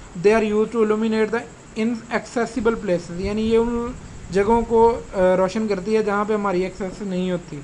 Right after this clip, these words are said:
ठीक है। और इसके बाद जो next endoscope है, endoscopy का एक अमल होता है, ठीक है, वो भी अंदरूनी, बॉडी के अंदरूनी parts की observation के लिए इस्तेमाल किया जाता है। An endoscope is a medical instrument used for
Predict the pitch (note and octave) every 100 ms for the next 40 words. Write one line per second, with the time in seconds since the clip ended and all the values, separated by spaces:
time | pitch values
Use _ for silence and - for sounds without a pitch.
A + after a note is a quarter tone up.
0 | - - - - - - F#3 F#3+ G3 -
1 | - - - F#3 E3+ F3 F3+ F#3 F#3+ A#3
2 | F#3 A#3+ G3+ F#3+ G3+ G3 G3 F#3+ G#3 -
3 | C4 G3+ A3+ A3+ A#3 G#3 G3+ G3+ F#3+ G#3+
4 | G3 G3+ - G3+ F#3 A3 G#3+ G#3 G3+ F#3+
5 | G#3 G#3+ - F#3 F#3 F#3 - - - -
6 | - - G3 F#3 G#3 G#3 - - - G3
7 | G#3 A3+ A3+ A3+ F#3+ G3 G#3 A3+ G#3+ F#3+
8 | F3 G3 G3 G#3 G3+ G3 G#3+ G3+ F#3+ F#3+
9 | - A3 F3+ F#3 F#3+ F#3 A3 G#3 G#3+ G3+
10 | G3 G3+ F#3+ G3 G3+ F#3+ F3+ G3 G3 F#3
11 | - - - - G3+ G#3 G#3 A3 B3 A3+
12 | A#3 A#3 G#3 G3+ G#3+ A3+ G#3 G3+ A3 A3
13 | G3+ G#3 G3 G#3+